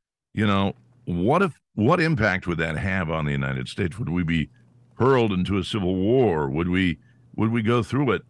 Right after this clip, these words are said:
you know, or would the, the American people understand, because you've got a media out there that is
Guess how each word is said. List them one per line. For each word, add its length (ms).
you 140
know, 240
or 160
would 200
the, 140
the 180
American 400
people 300
understand, 500
because 340
you've 100
got 160
a 60
media 420
out 220
there 300
that 240
is 440